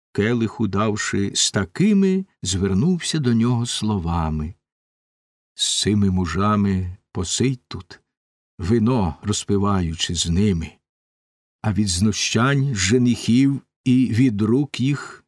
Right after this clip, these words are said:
тебе захищати буду я сам, бо це ж не громадський будинок, а власний. Дім Одіссея, його він придбав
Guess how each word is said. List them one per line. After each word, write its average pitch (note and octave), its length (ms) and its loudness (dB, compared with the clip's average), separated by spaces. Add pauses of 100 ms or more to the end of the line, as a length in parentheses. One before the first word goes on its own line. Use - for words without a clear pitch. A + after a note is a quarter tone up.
тебе G2+ 260 0
захищати G#2 1080 -2 (540)
буду G#2 320 0
я G2+ 160 2
сам, G#2+ 480 -2 (480)
бо G#2 120 -2
це B2 320 0
ж - 360 -6 (480)
не G#2+ 300 2
громадський A2+ 760 0
будинок, G2 560 0
а F2 40 -4
власний. G#2 720 -2 (440)
Дім G#2+ 480 2 (120)
Одіссея, A#2+ 800 0 (300)
його B2+ 460 2
він D3+ 380 0 (460)
придбав C#3 680 0